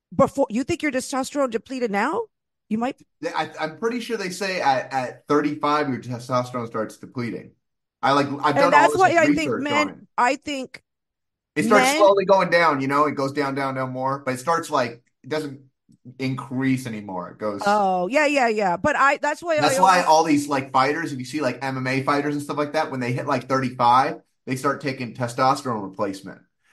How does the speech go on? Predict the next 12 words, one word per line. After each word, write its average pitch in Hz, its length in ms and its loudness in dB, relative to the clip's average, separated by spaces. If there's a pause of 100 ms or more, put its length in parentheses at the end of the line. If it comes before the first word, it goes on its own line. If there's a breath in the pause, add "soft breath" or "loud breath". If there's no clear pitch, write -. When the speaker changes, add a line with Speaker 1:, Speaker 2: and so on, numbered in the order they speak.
(120)
Speaker 2:
And 131 160 -2
they 139 80 2
can 143 120 2
do 151 140 2
a 143 40 4
certain 170 340 -2
amount 147 460 0
that's 120 200 -6
not 127 240 0
illegal, 113 720 -4 (300)
Speaker 1:
Mm-hmm. 214 140 -10
Speaker 2:
uh, 117 380 2